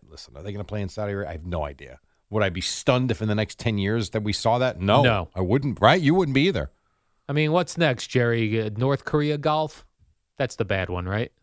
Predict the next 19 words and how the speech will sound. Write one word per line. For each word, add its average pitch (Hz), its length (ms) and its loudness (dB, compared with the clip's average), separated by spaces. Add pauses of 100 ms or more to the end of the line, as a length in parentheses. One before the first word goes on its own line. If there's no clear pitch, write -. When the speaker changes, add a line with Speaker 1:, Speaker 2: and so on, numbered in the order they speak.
(500)
Speaker 1:
Uh, - 80 -14 (300)
Speaker 2:
North 110 240 -4
Korea? 117 400 -2
Speaker 1:
Yes. - 400 -6 (560)
Not 87 140 -4
Speaker 2:
I 80 40 -2
get 165 180 -4
Speaker 1:
good. - 20 -4
Speaker 2:
so 160 180 -4
confused. 143 480 -4
I 151 60 2
would, 143 320 -2
I 131 120 -4
paid 139 260 -2
no 190 320 2
attention 165 500 0
in 123 180 0 (360)
history 196 480 0
class, 190 560 0